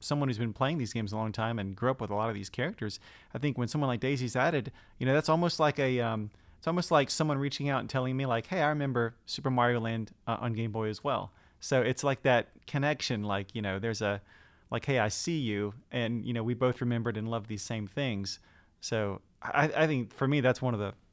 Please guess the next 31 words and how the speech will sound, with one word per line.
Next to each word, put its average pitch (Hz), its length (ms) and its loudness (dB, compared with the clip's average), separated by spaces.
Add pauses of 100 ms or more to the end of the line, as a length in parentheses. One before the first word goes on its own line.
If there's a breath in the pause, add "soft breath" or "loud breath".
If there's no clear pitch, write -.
(120)
fun 131 160 2
things 131 220 2
about 107 200 2
seeing 123 140 0
some 113 160 -2
of 107 40 0
these 104 120 -4
more 104 140 -2
surprising 131 520 2
characters 104 400 -4
make 135 240 0
it. 107 80 -4
It's 98 140 -8
just - 140 -8
like, 107 160 -4
hey, 165 120 4
it 139 80 4
wasn't 127 240 2
me 139 200 0
that 101 120 -4
just, - 200 -4 (100)
it - 40 -8
wasn't 143 200 2
only 147 160 2
me 143 140 0
that 127 100 2
remembered 127 320 0
that 101 160 -4
character. 143 300 -4
And 117 60 0
obviously, 131 460 0